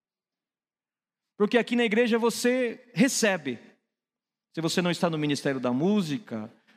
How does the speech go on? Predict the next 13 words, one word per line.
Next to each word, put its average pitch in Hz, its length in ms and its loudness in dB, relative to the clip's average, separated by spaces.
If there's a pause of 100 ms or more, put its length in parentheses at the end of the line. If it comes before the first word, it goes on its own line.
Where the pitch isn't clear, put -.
na 120 140 -2
mídia, 135 760 0
na 127 140 0
I 151 100 0
B 135 200 0
I, 143 600 0
no 131 100 -6
grupo 147 280 -2
de 127 80 -8
serviço, 151 680 -2 (300)
você - 140 -2
só 214 160 -2
recebe. 190 640 -2